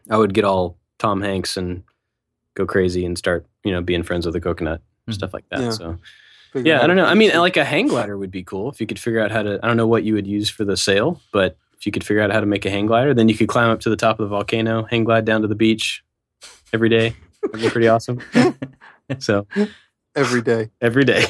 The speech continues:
Speaker 1: <laughs> What else are you
Speaker 3: Hang
Speaker 1: gonna
Speaker 3: glide down to the indoor pool.
Speaker 1: Yeah, exactly.
Speaker 2: <laughs>
Speaker 1: Go over to, hang glide down to the fish farm for, for, uh, Fish Fry Fridays.
Speaker 2: <laughs>
Speaker 1: David's place.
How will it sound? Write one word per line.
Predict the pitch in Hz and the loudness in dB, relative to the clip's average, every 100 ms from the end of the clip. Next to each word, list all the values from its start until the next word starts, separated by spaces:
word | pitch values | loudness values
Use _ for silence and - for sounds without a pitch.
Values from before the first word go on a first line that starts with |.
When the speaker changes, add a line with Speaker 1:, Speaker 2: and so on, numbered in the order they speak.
| - | -4
Speaker 1:
<laughs> | _ - | _ 0
What | 180 220 | 4 4
else | 151 | 4
are | |
you | 147 | 4
Speaker 3:
Hang | |
Speaker 1:
gonna | 123 147 | 4 4
Speaker 3:
glide | 139 | 4
down | 139 139 | 0 0
to | - | -2
the | 127 131 | -6 -4
indoor | 139 135 123 | 0 2 0
pool. | 127 123 123 - _ _ - | -2 -4 -6 -12 _ _ -2
Speaker 1:
Yeah, | 196 - - | -2 -2 -6
exactly. | 127 131 127 156 135 - 120 | -2 -4 -2 -2 -2 -2 -8
Speaker 2:
<laughs> | - _ _ - | -8 _ _ 0
Speaker 1:
Go | 143 | 2
over | 135 | 4
to, | 135 127 - | 4 2 0
hang | 170 190 | 2 4
glide | 202 202 170 | 6 4 4
down | 160 156 | 2 2
to | 160 | -2
the | 151 | -4
fish | - 139 | -2 -4
farm | - 107 107 113 113 _ | -2 -2 -2 -6 -10 _
for, | 117 113 | -2 -2
for, | - 117 107 104 | -2 0 2 2
uh, | 98 98 113 _ | 0 -4 -8 _
Fish | - 120 | -6 -4
Fry | - 120 | 0 0
Fridays. | 123 104 95 98 - - - - | 2 2 2 -4 -8 0 0 2
Speaker 2:
<laughs> | - - 214 - | 0 2 2 2
Speaker 1:
David's | 123 117 - | 2 2 0
place. | 101 101 - | -4 -2 -6